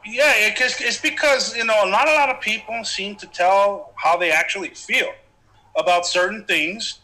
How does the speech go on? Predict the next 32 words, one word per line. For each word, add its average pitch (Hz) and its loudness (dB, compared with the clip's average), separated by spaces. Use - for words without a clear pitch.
about 175 0
certain 196 -2
issues, 180 -4
even 240 0
in 254 0
the 233 -6
wrestling 233 -4
business. 131 -8
You 165 -4
know, 151 0
they, 302 2
they 196 -2
don't 247 -4
talk 277 0
about 202 0
these 165 -10
fucking 156 -8
things 156 -12
sometimes. 139 -8
But, 202 2
you 202 -2
know, 196 2
they 190 2
like 214 0
to - -4
talk 190 -2
shit 220 -2
on 175 2
a 151 0
message 214 -2
board 139 -6
somewhere, 107 -10